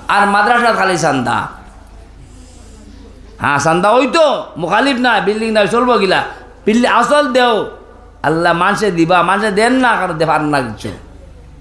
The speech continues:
খালি তো পাইলেও মত দিতাম, কয়জনে জানো, আই মাছ খাইয়ার, কিতা খাইয়ার,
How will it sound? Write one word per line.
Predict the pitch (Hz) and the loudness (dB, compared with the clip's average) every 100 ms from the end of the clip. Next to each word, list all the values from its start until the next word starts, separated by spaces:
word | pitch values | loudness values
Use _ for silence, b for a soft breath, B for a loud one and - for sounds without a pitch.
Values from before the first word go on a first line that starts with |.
| - - - - | -20 -20 -20 -8
খালি | - 247 311 311 | 0 2 2 2
তো | 277 | 2
পাইলেও | 254 247 247 | 2 2 2
মত | 220 170 | 0 -2
দিতাম, | 175 196 190 139 127 - - - - 202 | 0 2 2 0 -4 -12 -20 -20 -6 0
কয়জনে | 214 214 202 185 | 2 2 0 0
জানো, | 165 160 170 151 117 - - - | 0 2 2 0 -2 -8 -18 -4
আই | 156 185 | 0 0
মাছ | 170 196 214 185 | 2 2 0 0
খাইয়ার, | 202 190 156 - - - - | 0 2 2 -2 -8 -16 -10
কিতা | 156 175 | -2 0
খাইয়ার, | 139 131 123 | 0 0 -2